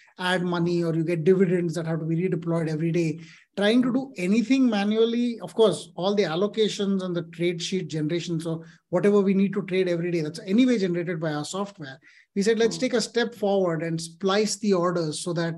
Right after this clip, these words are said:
Speaker 1: they can be spread over the trading day, hunt for volume whenever there's more volume,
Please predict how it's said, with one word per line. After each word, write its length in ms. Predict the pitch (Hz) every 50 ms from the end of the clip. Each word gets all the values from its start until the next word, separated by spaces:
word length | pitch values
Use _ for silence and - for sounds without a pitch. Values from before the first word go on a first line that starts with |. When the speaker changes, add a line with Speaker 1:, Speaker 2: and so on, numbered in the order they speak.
| - - - _ _ _ _ _
Speaker 1:
they 120 | 160 190 190
can 180 | 196 220 214
be 100 | 196 214
spread 380 | 208 - - - 214 233 233 233
over 180 | 226 226 226
the 80 | 214 214
trading 420 | 175 170 185 190 190 185 196 190
day, 200 | 175 175 175 175
hunt 380 | 175 170 170 180 202 214 208 -
for 240 | - - 208 196 185
volume 520 | 170 165 165 170 165 165 170 170 170 165 160
whenever 280 | 170 170 180 175 175
there's 180 | 165 170 160 151
more 220 | 165 165 165 160
volume, 480 | 156 160 160 160 160 160 165 165 160